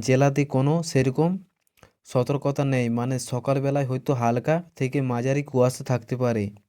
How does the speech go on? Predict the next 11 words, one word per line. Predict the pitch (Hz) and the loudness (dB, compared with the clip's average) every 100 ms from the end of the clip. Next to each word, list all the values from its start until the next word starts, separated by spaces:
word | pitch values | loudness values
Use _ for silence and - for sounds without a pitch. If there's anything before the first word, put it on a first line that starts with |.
| _ _ _ _ _ _ _ _ _ _ _ 123 | _ _ _ _ _ _ _ _ _ _ _ -6
যদি | 127 131 139 | -2 0 2
দেখেন | 135 131 139 | 2 2 0
যে | 135 | 0
বৃষ্টির | 127 127 - 143 135 | 0 -2 0 0 2
সম্ভাবনা | - 127 127 135 139 135 | 2 2 4 4 4 2
কোথায় | 117 117 135 | -2 0 0
কেমন | 131 135 131 127 | 2 0 0 0
আছে, | 127 - 135 127 127 - _ _ _ _ | 0 0 0 0 -4 -14 _ _ _ _
তো | 127 - - _ | -8 -8 -12 _
উনিশ | 135 139 156 147 | -2 0 -2 -2
থেকে | - 147 143 | 0 2 4